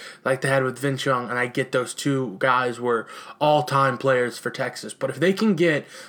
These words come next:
a solid quarterback underneath them, that's gonna go such a long way for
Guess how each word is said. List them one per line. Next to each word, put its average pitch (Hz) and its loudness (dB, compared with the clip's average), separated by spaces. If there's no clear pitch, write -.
a 131 -2
solid 165 4
quarterback 127 0
underneath 135 -2
them, 127 0
that's 139 2
gonna 151 2
go 135 2
such 160 0
a 170 2
long 147 2
way 131 4
for 123 0